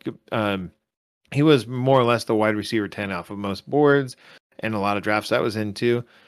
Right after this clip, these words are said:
Terry McLaurin, though, could be getting some help from Curtis Samuel potentially coming back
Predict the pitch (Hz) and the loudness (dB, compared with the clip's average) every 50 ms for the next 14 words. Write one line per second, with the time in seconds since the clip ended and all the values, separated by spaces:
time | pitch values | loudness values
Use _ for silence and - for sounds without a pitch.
0 | _ _ _ _ _ _ - - - - _ - - 127 127 120 117 107 - 139 | _ _ _ _ _ _ -14 -14 -14 -14 _ 2 4 4 4 4 2 0 0 2
1 | 160 170 156 135 131 123 123 120 117 - - 180 190 190 185 170 170 170 170 151 | 2 2 2 4 4 4 4 2 0 0 0 0 0 2 2 4 4 4 2 2
2 | - 165 147 123 131 131 127 - 127 113 - - 156 160 156 156 - 170 156 156 | 0 -2 0 2 2 0 0 -2 -6 -8 -2 2 2 2 2 2 0 0 0 0
3 | 151 147 131 135 131 - - - 196 196 - - 185 156 165 165 160 147 131 135 | 0 -2 -2 -4 -6 -6 -4 -2 -2 -2 -2 -2 -2 -2 -2 -2 -2 0 2 2
4 | 127 127 127 123 - - | 4 4 2 0 -2 -8